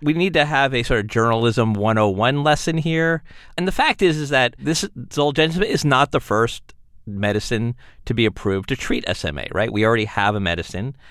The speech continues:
that treats these kids. And the other thing is that, is that gene therapy is not relatively new, right? There are other gene therapies approved. So from a journalism standpoint, the, the real new news here was the fact that Novartis set this price,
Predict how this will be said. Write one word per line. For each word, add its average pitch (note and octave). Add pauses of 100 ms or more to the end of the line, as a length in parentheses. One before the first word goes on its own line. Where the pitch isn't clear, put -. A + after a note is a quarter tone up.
(120)
that F#2
treats -
these F2+
kids. E2
And C3+ (180)
the C#3
other F3+
thing E3
is E3
that, E3 (160)
is D#3
that F#3+
gene G3+
therapy G#3+
is G2+
not G#2+
relatively F#2
new, D#2+
right? A2+
There G#2
are G2
other G2+
gene F#2
therapies F2
approved. D2+ (340)
So F3
from D#3+
a B2+
journalism C3
standpoint, G2+ (200)
the, C#3
the C#3+
real A#3
new E3
news F3+
here F#2+
was G#2+
the A2
fact A#2
that G2+ (280)
Novartis G2
set -
this -
price, D#2+